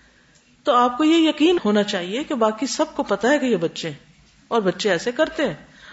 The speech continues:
اور اگر کوئی نہیں سمجھتا تو اس کی مرضی، مجھے نہیں ٹینس ہونا۔ دوسرا یہ ہے، تھوڑی سی توجہ دے دیجیے اس بچے کو۔ عام طور پر ہم جب کام کرتے ہیں تو ہم بچوں کو totally اگنور کر دیتے ہیں، اور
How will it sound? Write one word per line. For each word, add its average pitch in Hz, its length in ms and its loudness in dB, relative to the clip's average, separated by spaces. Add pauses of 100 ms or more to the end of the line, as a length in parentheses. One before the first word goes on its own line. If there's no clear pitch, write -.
اور 247 100 0
اگر 277 160 4
کوئی 269 180 2
نہیں 294 140 2
سمجھتا 269 380 2
تو 247 120 0
اس 220 100 0
کی 214 80 -6
مرضی، 175 320 -4 (1200)
مجھے 226 260 4
نہیں 240 180 4
ٹینس 180 280 0
ہونا۔ 151 180 -2 (920)
دوسرا 277 340 4
یہ 330 160 2
ہے، 330 240 2 (460)
تھوڑی 370 240 2
سی 359 120 2
توجہ 247 380 4
دے 196 160 2
دیجیے 160 260 -4
اس 165 140 -8
بچے 160 240 -6
کو۔ 156 140 -14 (880)
عام 330 320 2
طور 330 180 4
پر 330 180 0
ہم 285 300 0
جب 285 200 0
کام 247 360 2
کرتے 254 260 -2
ہیں 294 80 -2
تو 254 200 -4
ہم 240 60 -2
بچوں 233 340 0
کو 330 80 -2
totally 330 520 0
اگنور 240 300 2
کر 185 220 2
دیتے 160 260 -2
ہیں، 156 80 -6 (800)
اور 262 140 4